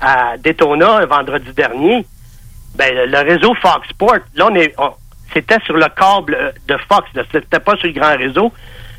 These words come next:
Ils ont attiré au-dessus de un million d'auditeurs pour, euh, la première course de, des, des camionnettes nascar.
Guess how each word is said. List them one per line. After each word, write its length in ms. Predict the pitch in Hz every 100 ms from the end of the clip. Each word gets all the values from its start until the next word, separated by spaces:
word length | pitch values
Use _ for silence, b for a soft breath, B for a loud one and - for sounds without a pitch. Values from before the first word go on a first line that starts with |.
| B
Ils 60 | 160
ont 80 | 185
attiré 280 | 185 208
au-dessus 340 | 220 226 - -
de 100 | - -
un 160 | 240
million 480 | 247 208 175 185 208
d'auditeurs 760 | 160 156 - - 170 180 143 127 - b b b -
pour, 260 | 151 156 151
euh, 460 | 156 147 143 139 127
la 120 | 143
première 360 | - 160 165 -
course 240 | 175 180 -
de, 480 | 156 143 135 127 123 120 - - -
des, 200 | - 139 - -
des 120 | 143
camionnettes 540 | 147 139 143 151 156
nascar. 580 | 139 123 - 151 165 190